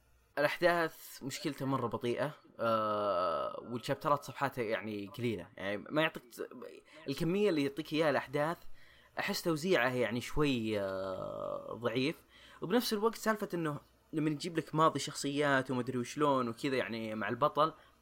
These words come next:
ودك تعرف أنت زيادة عنهم، ودك تع-، يعني يكون عندك معلومات أكثر.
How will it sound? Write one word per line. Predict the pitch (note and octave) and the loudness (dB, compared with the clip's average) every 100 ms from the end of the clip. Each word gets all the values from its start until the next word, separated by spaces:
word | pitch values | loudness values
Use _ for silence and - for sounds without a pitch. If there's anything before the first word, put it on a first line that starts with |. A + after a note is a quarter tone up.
| _ _ _ _ - | _ _ _ _ 0
ودك | A3+ B3 | 2 0
تعرف | - D#3+ F#3 F3 | -2 4 6 4
أنت | D#3 C#3+ | -2 -2
زيادة | B2 C#3 G#2+ | 2 2 2
عنهم، | F2+ G#2+ F#2 F#2 - _ | 0 -4 -6 -12 -16 _
ودك | C#3+ D#3+ - | -2 -2 -2
تع-، | B2+ | 0
يعني | A#2+ C3 B2+ E2 | 2 2 0 -2
يكون | A2+ E3 | -2 -2
عندك | C#3 C#3+ C#3 | -2 -2 0
معلومات | B2 C#3+ D3+ - | 0 2 0 0
أكثر. | F3 - - | -4 0 -2